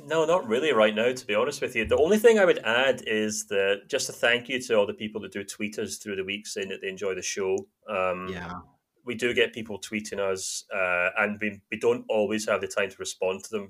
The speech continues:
Speaker 1: just because both of us are quite busy and my Twitter mentions are a cesspool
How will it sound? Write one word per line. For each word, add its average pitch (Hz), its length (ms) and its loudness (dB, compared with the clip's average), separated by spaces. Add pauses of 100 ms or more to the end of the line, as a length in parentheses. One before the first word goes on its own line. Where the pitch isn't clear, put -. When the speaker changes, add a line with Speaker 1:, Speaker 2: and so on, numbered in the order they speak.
Speaker 1:
just - 160 -14
because 95 300 -12
both 92 280 -8
of 98 60 -12
us 90 80 -12
are 90 60 -10
quite 92 240 -8
busy 95 420 0
and 90 340 -10 (920)
my 101 120 -2
Twitter 98 340 -4
mentions 85 680 -6
are 82 460 -4 (600)
a 101 80 -4
cesspool 90 800 -2